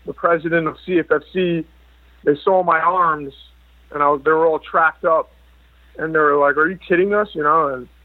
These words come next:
and, uh, our coach, my coach, uh, he doesn't take shit, man. He's, like, a no shit type of guy. Uh, he did give me a couple of chances to get my act together, but, uh, he's pretty adamant about me staying sober, and he doesn't wanna,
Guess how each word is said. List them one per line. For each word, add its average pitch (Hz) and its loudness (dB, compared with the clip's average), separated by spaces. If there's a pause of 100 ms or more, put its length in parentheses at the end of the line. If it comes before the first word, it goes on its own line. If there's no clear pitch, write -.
(340)
and, 143 -4
uh, 147 2
our 135 4
coach, 220 -2
my 180 2
coach, 214 -2
uh, 143 0 (720)
he 196 -2
doesn't 190 0
take 160 0 (140)
shit, 156 0
man. 135 -6
He's, 147 -6
like, 151 0
a 147 0
no 160 0
shit 156 -4
type 156 0
of 147 -2
guy. 147 2
Uh, 120 -2 (420)
he 180 -10
did 190 0
give 208 2
me 202 2
a 175 2
couple 180 0
of 175 -6
chances 190 -2
to 185 -10
get 170 0
my 151 0
act 160 -2
together, 175 -4 (420)
but, 156 0
uh, 135 2
he's 160 -12
pretty 180 -6 (360)
adamant 175 0
about 151 0
me 160 -8
staying 156 -2
sober, 170 2
and 147 -6
he 156 -12
doesn't 156 0
wanna, 143 -2